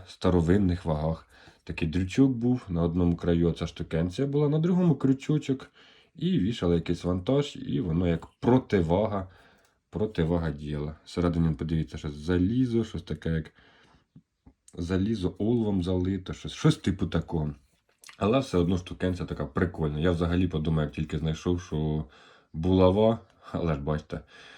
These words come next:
е, все набагато, набагато простіше. Але все одно, подивіться, друзі, вісімсот п'ятий рік, двісті двадцять років такій штукенції. Все одно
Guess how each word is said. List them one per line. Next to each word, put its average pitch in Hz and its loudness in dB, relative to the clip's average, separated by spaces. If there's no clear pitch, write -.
е, 80 4
все 123 0
набагато, 80 0
набагато 76 -2
простіше. - -10
Але 165 0
все 156 4
одно, 139 8
подивіться, 85 2
друзі, 76 -4
вісімсот 90 -2
п'ятий 90 4
рік, 87 0
двісті 90 -2
двадцять 85 2
років 82 0
такій 76 -4
штукенції. 76 -6
Все - -2
одно 87 2